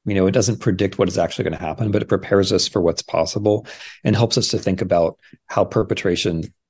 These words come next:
takes place. It's been, I mean, in another way, I've gotta say, it's been really, really good to travel around Ukraine. I mean, because it's,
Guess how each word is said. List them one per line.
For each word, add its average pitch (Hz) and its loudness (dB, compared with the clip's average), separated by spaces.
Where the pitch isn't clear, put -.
takes - -2
place. - 0
It's 147 0
been, 143 6
I 151 2
mean, 139 4
in 139 2
another 165 6
way, 139 6
I've 110 2
gotta 107 2
say, 98 -2
it's 127 -6
been 117 2
really, 127 4
really 107 0
good 110 0
to - -4
travel 113 2
around 113 -2
Ukraine. 113 -4
I 110 -6
mean, 104 -2
because 98 -2
it's, - -4